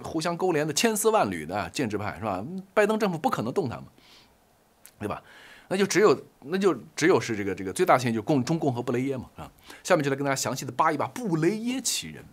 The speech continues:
啊。赵家一共姐妹六个，赵安吉最小，生于一九七三年，和姐姐一样，二零零一年拿到了哈佛商学院的工商管理学的硕士学位之后，进入家族企业，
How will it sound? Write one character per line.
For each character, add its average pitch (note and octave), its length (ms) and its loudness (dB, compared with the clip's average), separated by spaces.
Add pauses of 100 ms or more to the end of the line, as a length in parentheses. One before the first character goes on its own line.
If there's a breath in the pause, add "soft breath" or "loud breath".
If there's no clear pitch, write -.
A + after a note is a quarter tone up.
啊。 E2 180 -12 (580 loud breath)
赵 A#3+ 180 10
家 G3+ 180 10
一 F3 120 6
共 F#3 180 2
姐 A2 160 -2
妹 B2 160 2
六 G3 160 6
个， - 140 -6 (160)
赵 F3 80 6
安 F#3+ 120 6
吉 E3+ 140 0
最 F#3+ 140 2
小， - 220 -4
生 C#3 180 0
于 D#3+ 80 0
一 D#3 40 -2
九 A2+ 160 -2
七 - 240 2
三 A#3 280 0
年， F2 200 -6 (300 soft breath)
和 G#3 160 8
姐 C#3 160 4
姐 C3+ 160 2
一 D3+ 80 -2
样， G3 180 8
二 E3+ 120 6
零 F3 100 4
零 E3+ 80 4
一 G#3+ 100 6
年 E3 280 6 (320 loud breath)
拿 B2+ 120 8
到 C#3+ 140 8
了 B2 80 6
哈 F#3 240 8
佛 D3 140 4
商 F3+ 200 0
学 E3 140 -4
院 B2 160 2
的 A2 80 -2
工 E3+ 180 -4
商 D#3 240 0
管 A#2 160 2
理 A#2 120 -2
学 F#2+ 180 -6
的 G2 80 -6
硕 C3+ 220 0
士 - 100 -6
学 A2 140 -2
位 C#3+ 80 2
之 E3+ 80 0
后， D#3+ 160 2
进 - 120 -4
入 G2+ 120 -2
家 D3 200 0
族 B2+ 200 -4
企 E2+ 260 -6
业， C3+ 240 4